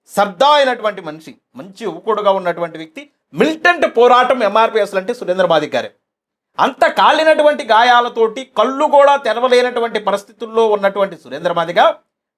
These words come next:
మందకృష్ణ అన్న ఏడుస్తున్నట్టు వినపడి ఆయనకి, "అన్నా, నువ్వు ఏడవద్దే,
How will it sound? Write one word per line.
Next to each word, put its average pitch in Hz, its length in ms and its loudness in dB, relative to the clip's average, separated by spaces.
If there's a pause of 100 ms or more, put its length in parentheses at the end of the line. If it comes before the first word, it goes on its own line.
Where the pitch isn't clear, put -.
మందకృష్ణ 302 520 -2
అన్న 285 220 2
ఏడుస్తున్నట్టు 233 760 -2
వినపడి 165 460 -2
ఆయనకి, 180 420 -2 (420)
"అన్నా, 170 220 0
నువ్వు 165 200 -6
ఏడవద్దే, 180 680 0